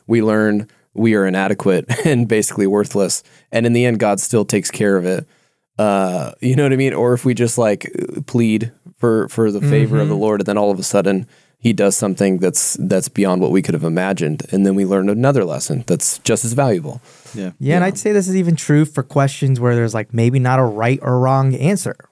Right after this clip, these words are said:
Speaker 2: Like, I don't know if you guys have ever felt this way, but it's like, I know I have these two options and I just start freaking out because I don't know
Speaker 1: Mm-hmm.
Speaker 2: which one's supposedly the better option. And in that moment, I'm like,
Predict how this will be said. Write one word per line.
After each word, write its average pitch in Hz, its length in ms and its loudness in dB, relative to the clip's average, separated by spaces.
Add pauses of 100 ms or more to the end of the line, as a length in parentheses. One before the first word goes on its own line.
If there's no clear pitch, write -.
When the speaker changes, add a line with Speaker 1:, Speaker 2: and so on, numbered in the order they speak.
(120)
Speaker 2:
Like, 120 300 0
I 143 80 2
don't 170 120 2
know 151 160 2
if - 200 -12 (400)
you 123 160 2
guys 143 200 2
have 120 80 2
ever 117 180 2
felt 160 260 2
this 135 200 2
way, 113 180 2
but 104 420 0
it's 123 160 -2
like, 107 240 -4 (280)
I 117 100 0
know 123 280 0
I 135 80 2
have 127 200 0
these 120 180 -2
two 120 160 0
options 113 520 0
and 127 160 0
I 113 100 2
just 117 160 -2
start - 220 0
freaking 139 600 -2
out 131 240 0
because 127 240 -2
I 127 80 0
don't 131 140 0
know 131 60 -2
Speaker 1:
Mm-hmm. 135 80 2
Speaker 2:
which 139 160 -2
one's 135 160 0
supposedly 135 500 0
the 123 120 -2
better 139 360 0
option. 139 520 0 (300)
And 151 80 0
in 165 100 2
that 175 140 2
moment, 170 340 2
I'm 135 100 2
like, 113 260 -2